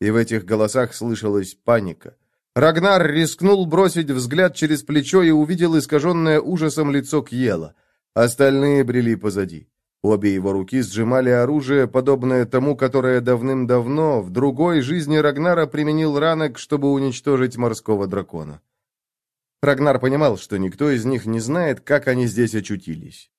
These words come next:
Все смотрели на него, как на главного. Так было в ту ночь, когда тролль утащил Хэнка. Они полагались на его силу, его мужество и его знания.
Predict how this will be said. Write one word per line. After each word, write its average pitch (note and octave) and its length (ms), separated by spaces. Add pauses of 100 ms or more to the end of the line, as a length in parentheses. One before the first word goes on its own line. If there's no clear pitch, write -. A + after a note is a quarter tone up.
(160)
Все F#3+ 300
смотрели F3 460
на E3 80
него, D#3+ 260
как D3 260
на C3+ 140
главного. A2+ 640 (360)
Так B2+ 260
было A#2+ 240
в F#2 60
ту A2+ 120
ночь, C3+ 300
когда G2+ 260
тролль A#2+ 400
утащил G2 480
Хэнка. G#2 560 (340)
Они D#3+ 240
полагались F3+ 600
на E3+ 160
его D#3+ 200
силу, D#3+ 520
его C#3+ 340
мужество D3+ 800
и A#2 100
его C#3+ 360
знания. A#2 640